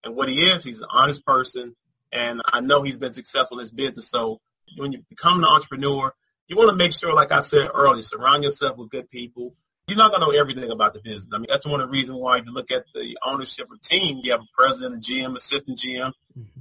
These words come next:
Speaker 1: There's positions that guys are in, and you have to know your role. So when he put me in as the C E O, he's like, "Tony, I don't need you to get deep in the weeds. So make sure before that happens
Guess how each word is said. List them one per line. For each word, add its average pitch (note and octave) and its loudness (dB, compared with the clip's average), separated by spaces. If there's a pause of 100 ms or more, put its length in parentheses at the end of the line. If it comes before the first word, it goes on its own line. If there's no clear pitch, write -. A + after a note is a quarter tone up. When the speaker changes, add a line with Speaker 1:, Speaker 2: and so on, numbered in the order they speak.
Speaker 1:
There's C#3+ 4
positions B2 -2 (240)
that A#2 -4
guys B2 6
are A2+ -4
in, B2+ -10
and A2+ -8 (340)
you D3 -14
have D3 4
to D3+ -4
know C#3+ 2
your C3 -2
role. B2+ 2
So B2 -6
when A#2+ -10
he F3+ 0
put F3 -4
me C#3+ -2
in C#3+ -4 (400)
as C3 -4 (120)
the A2 -16
C B2 -10
E B2+ -6
O, D#3 2 (460)
he's B2+ -10
like, A#2+ 0
"Tony, D#3+ -4
I - 4
don't E3 0
need G3 0
you F3+ -8
to E3 2
get A#2 -6
deep F3+ -2
in E3+ 2
the C#3+ -2
weeds. C#3 0
So A#2 0
make D3+ 2
sure F3+ -2
before C#3+ -4
that C3 -4
happens C#3+ 0